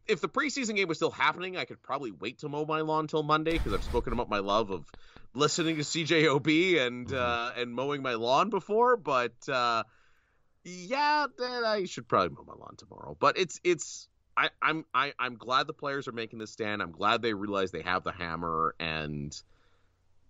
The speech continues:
Speaker 1: uh, I just, the Fraser curse is so strong. I don't want to be optimistic, but I think that maybe I should be, or maybe I should just say it's all doom and the sky is falling and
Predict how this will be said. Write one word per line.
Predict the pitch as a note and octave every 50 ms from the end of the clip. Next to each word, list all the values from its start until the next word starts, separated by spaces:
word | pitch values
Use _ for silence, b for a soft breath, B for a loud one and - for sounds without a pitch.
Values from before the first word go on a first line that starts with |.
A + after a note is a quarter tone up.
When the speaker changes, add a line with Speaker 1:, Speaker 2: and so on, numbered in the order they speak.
| _ _ - -
Speaker 1:
uh, | C#3 C3 A#2 - C#3 - - - -
I | A#2 C3+
just, | B2+ - D#3 - - - - _ - B B B B B B -
the | B2+
Fraser | - - C#3+ D3+ D#3+ - G3
curse | - - D#3+ D#3 - -
is | B2
so | - A#2+
strong. | G#2 - - - - G2+ F#2+ G2 G#2 A2+ C#3 D3+ -
I | - F2+ F2+
don't | E2 - G#2+ G#2 A#2+ B2 -
want | - F2 E2+ F2 F#2 G2+ - -
to | - C#3
be | B2+ C#3+ D3
optimistic, | D3 C#3+ C#3+ - - D3 C#3+ D3 D#3+ - - - F#3+ F#3+ _ _ -
but | - A2
I | G2 F#2 - - _ _
think | - A#2+ B2+ B2+ - -
that | - G#2+ F2+ E2+ - _ _ _ _ _ _ _ _ _ _ _ _ _ _ _ _ _ _ _ _ -
maybe | F2+ G#2 G#2+ G#2 G#2 F2
I | D#2
should | - A#2+ B2 B2+
be, | - G3+ C4 E4 D#4+ _ _ _ - _ _ -
or | C3 C3 C3 B2+ B2+ G#2+ G#2
maybe | A2+ B2+ B2+ B2+ C3
I | B2+
should | - B2 G2+
just | - B2 A2+ -
say | - A#2 A2 G#2+
it's | G2+ F#2+ - - - - - - -
all | A2+ A2+ G#2+
doom | F2+ G2 A2 A#2+ B2 A2+
and | G#2
the | F2+ F2
sky | - - G#2 G2+ G#2
is | A2 A2+ G#2+
falling | - - A#2+ A2+ A2+ A#2 A#2+ B2 B2 A#2+
and | G2 E2 D#2+ D#2+ D2+ C2+